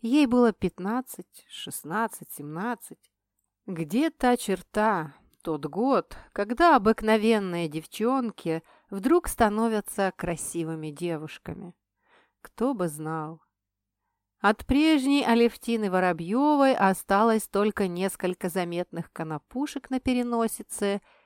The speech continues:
и зелёные глаза. Наверное, ей чуть больше двадцати,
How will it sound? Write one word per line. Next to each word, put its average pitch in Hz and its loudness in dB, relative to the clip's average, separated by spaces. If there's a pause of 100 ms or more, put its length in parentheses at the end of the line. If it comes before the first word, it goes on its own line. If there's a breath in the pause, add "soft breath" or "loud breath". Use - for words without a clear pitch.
(140 soft breath)
и 208 2
зелёные 180 -2
глаза. 160 -4 (1120)
Наверное, 302 6
ей 262 2
чуть 254 -2
больше 233 0
двадцати, 208 -2